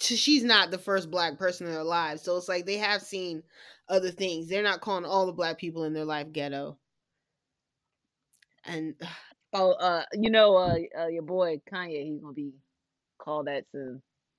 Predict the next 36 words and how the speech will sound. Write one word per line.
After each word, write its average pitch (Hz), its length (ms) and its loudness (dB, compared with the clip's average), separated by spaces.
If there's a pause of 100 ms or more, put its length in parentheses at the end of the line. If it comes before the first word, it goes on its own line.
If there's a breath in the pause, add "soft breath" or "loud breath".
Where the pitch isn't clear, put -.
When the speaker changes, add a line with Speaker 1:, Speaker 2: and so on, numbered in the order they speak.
(520 loud breath)
Speaker 1:
See, - 280 -4
Speaker 2:
You - 180 2
wait. 415 120 6
Speaker 1:
again, 214 240 8
Kanye 320 420 4
not 240 240 6
ghetto 240 520 4
is 226 200 2
something 214 400 0
else. 156 380 -2
Kanye 339 300 6
is 208 180 6
not 214 280 4
ghetto. 170 260 -4 (500)
Kanye 269 320 4
is 185 80 2
not 156 200 -4
ghetto. 139 220 -12
I 185 140 0
don't, 233 140 2
I 202 120 6
wouldn't 226 340 0
consider 190 360 -4
Kanye 170 340 -2
ghetto 165 240 -2
at 156 60 -2
all. 143 140 -4
He's 175 180 -8
quite 226 300 -2
the 180 100 -6
opposite 156 420 -4
to - 100 -10
me 135 120 -6
at 127 80 -10
this 143 180 -12
point. 113 300 -16